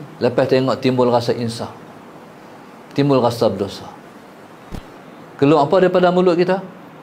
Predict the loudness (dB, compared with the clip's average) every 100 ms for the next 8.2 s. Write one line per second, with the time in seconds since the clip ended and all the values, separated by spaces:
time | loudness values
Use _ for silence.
0 | -20 -20 -20 -20 -20 -20 -10 -6 -4 -2
1 | -2 -4 -4 -6 -6 -10 -10 -12 -14 -16
2 | -20 -20 -20 -20 -20 -18 -8 -2 -2 0
3 | 0 0 -6 -12 -18 -20 -20 -20 -20 -20
4 | -20 -20 -20 -20 -20 -20 -20 -20 -20 -20
5 | -20 -20 -10 -6 -6 -8 -6 -2 0 4
6 | 4 2 0 -10 -20 -14 -8 -6 -8 -14
7 | -12 -4 -2 0 0 0 0 0 -2 -4
8 | -4 -8